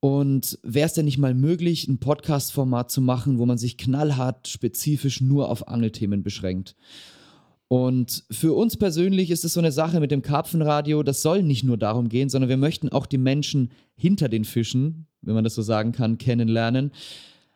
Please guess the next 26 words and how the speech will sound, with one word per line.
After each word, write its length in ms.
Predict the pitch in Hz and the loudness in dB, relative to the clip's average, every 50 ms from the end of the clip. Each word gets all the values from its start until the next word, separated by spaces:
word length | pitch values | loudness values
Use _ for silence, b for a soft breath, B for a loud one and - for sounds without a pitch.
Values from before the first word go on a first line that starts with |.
| B B | B B
Aber 500 | - 123 127 143 156 175 180 185 180 151 - | 0 0 2 2 2 0 0 0 -2 -4 -2
wir 180 | 127 135 143 | 0 0 0
sehen 360 | 123 123 139 143 135 123 107 - | 0 2 0 2 2 0 0 0
definitiv 520 | 151 175 170 - 151 139 - - 143 127 | -2 0 0 0 0 0 0 0 -4 -2
den 160 | - 139 123 | 0 -2 0
Bedarf 380 | 110 120 107 110 107 127 131 - | 0 0 -2 0 -2 -2 -2 -2
dafür, 520 | - 123 - - - 131 127 123 110 - | -4 -4 -2 -2 0 0 0 0 0 0
auch 180 | - 117 117 120 | -2 -2 -2 -2
einen 300 | - 113 117 117 117 110 | -2 -2 0 0 0 -2
Podcast 540 | - 113 98 - - - 120 113 110 - - | -2 -4 -4 -4 -2 -2 -2 -2 -2 -4 -2
zu 100 | - 113 | 0 2
machen, 440 | 110 113 113 110 113 123 120 120 B B B B B B B _ | 2 2 0 0 0 0 0 0 B B B B B B B _
der 100 | - 117 | 0 0
sich 320 | 110 107 120 113 - - - - | 0 0 -2 -4 -4 -6 -6 -4
nur 600 | 117 117 117 120 127 139 139 135 110 87 - - _ | -2 0 2 2 2 2 2 2 0 -2 -6 -8 _
um 160 | - 104 98 | -4 -2 -2
das 160 | - 98 - | -2 -4 -6
Thema 280 | - - 107 101 101 - | -4 -2 0 0 0 0
Angeln 260 | - 110 120 123 120 | 0 0 0 0 0
dreht. 380 | 110 113 123 123 123 - - - b b b b b | 0 0 -2 -2 -2 -4 -10 -20 b b b b b
Und 160 | - 101 - | -6 -2 -2
deswegen 300 | 117 117 - 120 120 120 | -2 -2 0 0 0 0
sind 220 | 107 117 120 117 | 2 0 0 0
wir 80 | 123 120 | 0 0
jetzt 240 | 110 110 110 - - | 0 -2 -2 -4 -8
hier 340 | - 113 117 113 110 107 | -4 0 0 0 0 0